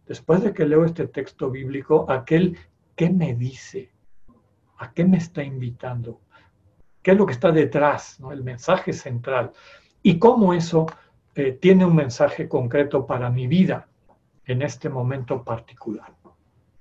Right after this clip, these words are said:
La oración ignaciana termina con un coloquio, es decir, con un diálogo,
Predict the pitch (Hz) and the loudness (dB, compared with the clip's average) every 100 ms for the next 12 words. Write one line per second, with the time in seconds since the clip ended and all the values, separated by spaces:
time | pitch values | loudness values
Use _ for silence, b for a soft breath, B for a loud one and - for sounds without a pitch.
0 | - - _ _ _ _ _ _ B B | -20 -20 _ _ _ _ _ _ B B
1 | B B B - 185 190 190 269 277 226 | B B B 6 8 8 6 4 4 4
2 | 180 196 190 165 160 156 139 170 175 170 | 4 6 6 6 4 2 2 2 2 0
3 | 170 135 151 190 190 - 160 151 156 - | 0 0 0 0 0 4 4 6 4 2
4 | - - _ _ _ _ - 127 131 - | -10 -14 _ _ _ _ -6 -4 -4 -6
5 | 151 143 135 143 147 135 147 139 131 117 | -8 -6 -6 -6 -6 -4 -2 -2 -4 -8
6 | - | -12